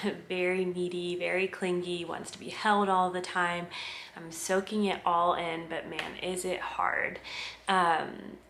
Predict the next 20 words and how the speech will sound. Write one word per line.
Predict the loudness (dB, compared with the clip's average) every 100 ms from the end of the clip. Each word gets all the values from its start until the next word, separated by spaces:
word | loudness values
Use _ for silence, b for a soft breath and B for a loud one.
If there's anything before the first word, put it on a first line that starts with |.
| -6
Nathan | 0 2 4 6
is | 4 6
back | 6 6
at | 2 2
work | 0 0 -2
now, | 0 2 2
so | 2 2
I'm | 0 0
full-time | -2 -2 -2 0 0 0
with | -2
Elijah | -2 -4 -2 -2
at | -2 -2
home | -2 0 2 2 0
while | -2 0 2
working | 2 0 0 0
full-time | 0 -2 0 2 4
at | 2
home, | 4 2 2
and | 2 0
so | 0 0